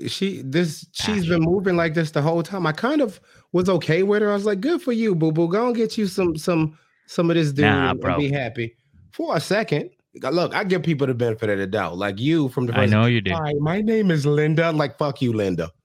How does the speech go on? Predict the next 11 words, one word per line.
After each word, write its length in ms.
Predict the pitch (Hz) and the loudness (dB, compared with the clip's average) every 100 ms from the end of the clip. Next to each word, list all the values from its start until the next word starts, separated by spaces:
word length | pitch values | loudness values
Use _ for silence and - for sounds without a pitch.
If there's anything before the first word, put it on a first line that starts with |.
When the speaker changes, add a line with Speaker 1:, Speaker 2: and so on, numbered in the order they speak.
| _ 135 | _ -4
Speaker 1:
Like, 160 | 127 | 0
you 100 | 156 | 2
don't 160 | 180 160 | 2 2
even 200 | 143 123 | 2 0
listen 240 | 120 117 - | 0 -4 -8
to 120 | 107 | -4
her 100 | 87 | -4
story, 560 | 87 - 147 147 143 143 | -6 -2 0 0 0 -4
nothing. 400 | 113 120 - - _ _ - | -4 -4 -6 -12 _ _ -10
Speaker 2:
No, 360 | 113 107 98 85 - _ _ - | 0 2 2 -2 -14 _ _ -4
no. 260 | 98 92 | -2 -2